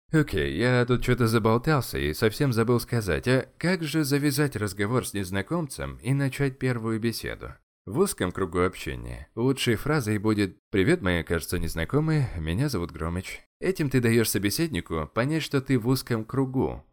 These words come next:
Ему нужно знакомиться. И тот факт, что ты назвал свое имя, заставит его представиться в ответ. А теперь вопросы.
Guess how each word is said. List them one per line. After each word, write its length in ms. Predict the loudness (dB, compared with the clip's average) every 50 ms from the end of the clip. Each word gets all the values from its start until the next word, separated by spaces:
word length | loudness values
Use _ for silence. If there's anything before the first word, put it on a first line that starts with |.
| _
Ему 360 | -2 2 2 4 4 4 4 4
нужно 400 | 2 2 2 0 0 -2 -4 -6
знакомиться. 720 | -4 -4 -6 -4 -2 -2 -2 -2 -6 -10 -12 -14 -14 -16 -18 _ _ _
И 100 | 0 2
тот 260 | 4 4 2 2 2
факт, 200 | 0 0 0 0
что 160 | -2 -4 -2
ты 100 | -2 0
назвал 380 | 2 2 2 2 2 2 2 0
свое 320 | 0 0 -2 -2 -2 0
имя, 420 | 0 0 0 0 0 -2 -6 -8 -10 _ _ _ _ -4
заставит 640 | 0 2 2 2 2 0 0 0 0 0 -2 0
его 240 | 0 2 2 2 2
представиться 880 | 2 2 2 2 2 0 -4 -2 -2 0 0 0 0 -2 -4 -4 -4 -4
в 60 | -4
ответ. 400 | -4 -4 -6 -6 -8 -8 -8 -12 _ _ _ _ _ _ _ _ _
А 220 | 2 2 2 4
теперь 300 | 2 2 2 2 2 2
вопросы. 720 | 2 2 2 2 0 0 0 -2 -4 -6 -6 -8 -8 -12